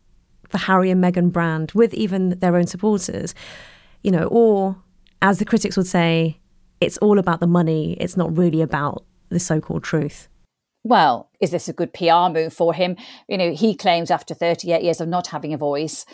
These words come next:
Speaker 2: that there's nothing to be gained from silence. You know, he has said that silence only allows abusers to continue to abuse.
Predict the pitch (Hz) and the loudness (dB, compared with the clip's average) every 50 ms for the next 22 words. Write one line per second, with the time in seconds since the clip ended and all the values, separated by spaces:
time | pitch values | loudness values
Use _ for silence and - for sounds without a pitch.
0 | - - - _ - 185 208 - 185 202 180 196 214 202 - 226 208 185 - 196 | -20 -20 -20 _ 0 0 0 2 2 0 0 2 0 0 0 0 -4 -2 0 2
1 | 202 202 - 220 208 208 214 202 - 220 220 - 247 247 294 359 254 175 127 123 | 2 4 4 4 4 4 0 -4 -4 -6 -4 -2 0 2 2 4 2 2 0 -4
2 | 139 - - - - - - 185 185 165 147 139 143 131 165 220 226 214 175 - | -6 -10 -12 -14 -14 -12 -8 -8 -4 -4 -2 -4 -4 -4 -2 0 2 2 2 2
3 | - - 143 123 104 98 127 175 - - _ - - - _ _ - 175 175 - | 0 0 0 0 0 -2 -4 -6 -8 -16 _ -20 -20 -20 _ _ 0 2 2 2
4 | - - - 240 214 226 247 202 160 135 139 151 143 135 - - - - - 175 | 2 0 2 4 4 6 4 4 2 -2 -4 -8 -10 -10 -10 -10 -12 -8 -2 0
5 | 180 180 180 185 185 180 185 185 180 170 165 180 - 190 202 214 214 - - 165 | 0 0 2 2 0 2 2 2 0 0 0 -2 0 0 2 2 2 0 0 -4
6 | 160 - - 175 - - 196 - 220 202 190 185 190 180 - 220 214 180 185 240 | -4 -4 -8 -8 -6 -6 -4 -2 -2 -2 -2 -2 -2 -2 0 0 0 2 2 2
7 | 294 254 170 139 113 147 143 - - | 4 4 4 2 0 -4 -6 -8 -10